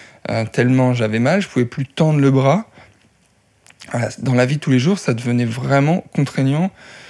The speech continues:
au point que, bah, chacun de mes mouvements me rappelait que, bah, j'arrivais, je m'étais pas écouté, en fait, ces derniers mois et que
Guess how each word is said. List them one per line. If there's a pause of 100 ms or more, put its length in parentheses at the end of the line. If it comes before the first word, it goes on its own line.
(380)
au
point
que,
bah,
chacun
de
mes
mouvements (280)
me
rappelait
que,
bah,
j'arrivais,
je
m'étais
pas
écouté,
en
fait,
ces
derniers
mois
et
que